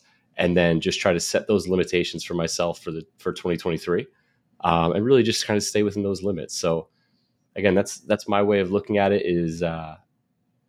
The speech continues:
trying to, again, plan as best as I can, and then always allowing a little bit of room for, um, the unknown that, or the unexpected,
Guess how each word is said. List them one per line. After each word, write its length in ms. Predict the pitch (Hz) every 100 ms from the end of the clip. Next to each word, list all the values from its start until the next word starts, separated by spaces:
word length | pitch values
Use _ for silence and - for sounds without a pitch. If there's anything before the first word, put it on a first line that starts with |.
| -
trying 560 | - 101 98 98 95
to, 500 | 90 98 87 87 82 -
again, 340 | 85 82 78
plan 420 | - 101 95 87 82 _
as 160 | - 82 82 _
best 300 | 120 104 -
as 80 | 87
I 100 | 85
can, 280 | 85 87 82
and 100 | 85
then 100 | 85
always 360 | 101 98 98
allowing 340 | 90 87 85 82
a 20 |
little 160 | 85 87
bit 80 |
of 100 | 85
room 260 | 82 85 82
for, 520 | - 90 80 78 73 _ _ _ _ _ _
um, 420 | 90 80 78 76 80
the 120 | - 82
unknown 500 | 85 80 76 71 73 _ _ _ _ _ _
that, 80 | 71
or 180 | 80 80
the 160 | 80
unexpected, 680 | 87 82 - 76 73 78 71